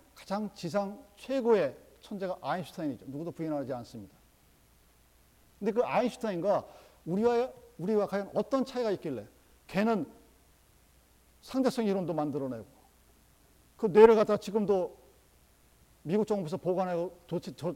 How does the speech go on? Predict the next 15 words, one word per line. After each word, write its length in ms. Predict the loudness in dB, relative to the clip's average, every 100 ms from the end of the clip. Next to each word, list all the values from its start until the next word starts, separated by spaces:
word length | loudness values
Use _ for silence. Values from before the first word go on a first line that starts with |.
| -4
뇌 140 | -2
속에 180 | -2 -4
뭐가 280 | 0 4 6
있나 280 | 4 -2 -8 -20 -14
하고 200 | -8 -4
막 380 | -4 -6 -20 -18
하-, 160 | -14 -14 -18 -20 -14
하는, 260 | -8 -8 -10 -18 -20 -20 -20 -16
어떻게 220 | -16 -14 -12
그런 200 | -6 -4
사람이 180 | -4 -6
됐을까? 300 | -10 -14 -20 -20 _ _ _ _ _ _ _ _ _ _ _ _ _ _ _ _ _ _ _ _ _ _ _ _ _ _ _ _ _ -14
아인슈타인 500 | -10 -8 -8 -8 -8
본인이 580 | -8 -8 -8 -8 -10 -16 -20 _ _ _ _
자기와 680 | -14 -10 -6 -2 0 -2 -4